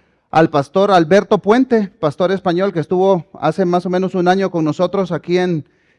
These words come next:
Iglesia Reforma. Bueno, cuando él vino, nos invitó y nos dijo, "Vamos a organizar unas conferencias misioneras para jóvenes españoles y de cualquier nacionalidad que quieran llegar ahí en Sevilla."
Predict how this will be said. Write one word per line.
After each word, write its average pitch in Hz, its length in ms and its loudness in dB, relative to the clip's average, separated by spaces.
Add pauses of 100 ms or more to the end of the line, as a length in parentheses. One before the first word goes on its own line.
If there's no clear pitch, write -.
(200)
Iglesia 165 360 0
Reforma. 202 380 2
Bueno, 185 260 2
cuando 156 300 4
él 214 160 4
vino, 220 400 4
nos 165 300 -2
invitó 202 720 2 (960)
y 139 80 -6
nos 143 120 0
dijo, 175 380 4
"Vamos 180 260 0
a 214 40 2
organizar 196 400 2
unas 208 140 0
conferencias 202 420 0
misioneras 196 480 0
para 165 200 2
jóvenes 214 600 0 (480)
españoles 202 880 4
y 202 60 0
de 170 120 4
cualquier 165 340 2
nacionalidad 190 580 2
que 190 100 0
quieran 202 240 0
llegar 190 300 4
ahí 175 180 2
en 208 100 0
Sevilla." 214 520 0